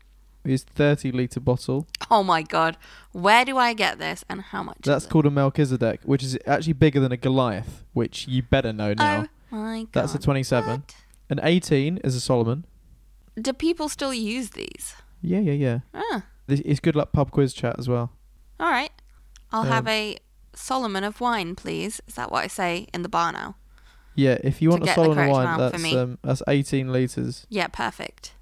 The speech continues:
Speaker 2: It's one night.
Speaker 1: Yeah, yeah. What, just, like, a couple of girls?
Speaker 2: Yeah, yeah. You're just sitting around, you're watching Legally Blonde.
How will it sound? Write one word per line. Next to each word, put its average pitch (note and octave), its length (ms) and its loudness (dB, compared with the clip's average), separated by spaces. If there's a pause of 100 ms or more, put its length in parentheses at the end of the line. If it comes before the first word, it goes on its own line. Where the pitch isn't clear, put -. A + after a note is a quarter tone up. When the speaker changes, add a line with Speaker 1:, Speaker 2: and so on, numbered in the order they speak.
(140)
Speaker 2:
It's - 160 -18
one F#3 160 -2
night. D#3+ 300 -4 (640)
Speaker 1:
Yeah, F3+ 300 0 (140)
yeah. - 320 -4
What, - 180 -2
just, - 180 -14
like, C2 160 -2 (400)
a - 40 -20
couple - 280 -2
of B2 60 -6
girls? B2 460 0 (520)
Speaker 2:
Yeah, G4+ 160 2
yeah. D#4+ 200 0
You're A3+ 140 -4
just A#3 120 -8
sitting C4 180 -4
around, A#3+ 200 -2
you're A#3 80 -4
watching - 260 -6
Legally F#3+ 320 -4
Blonde. E3+ 400 -4